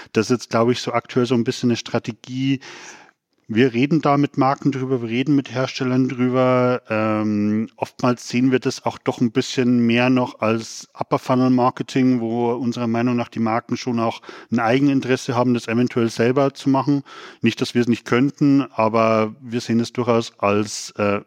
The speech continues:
Marke, kümmere dich gerne mal selber drum, dass diese Kanäle bespielt werden. Ansonsten ist natürlich das auch alles mit extremem Aufwand verbunden. Als, als reiner Reseller,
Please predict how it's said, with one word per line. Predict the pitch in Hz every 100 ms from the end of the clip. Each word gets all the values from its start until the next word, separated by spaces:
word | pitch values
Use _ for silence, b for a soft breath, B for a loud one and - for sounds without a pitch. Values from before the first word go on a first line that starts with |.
| _
Marke, | - 107 113 120
kümmere | - 120
dich | 110 -
gerne | - 113 113
mal | 107 95
selber | - 120 131
drum, | 127 123 131 131 -
dass | 120 -
diese | - 120
Kanäle | - 127 120 120
bespielt | 113 - 123 113
werden. | 120 117 B B B B B -
Ansonsten | 123 120 143 - 139
ist | 135
natürlich | 139 - 135 139 -
das | - 131 -
auch | 127 -
alles | 120 127 -
mit | 131 -
extremem | - - 123 120
Aufwand | - 107 123 104 95
verbunden. | - 90 - 104 98 87 92 -
Als, | 107 104 104
als | - 107 110
reiner | 113 117 117
Reseller, | 135 - 127 127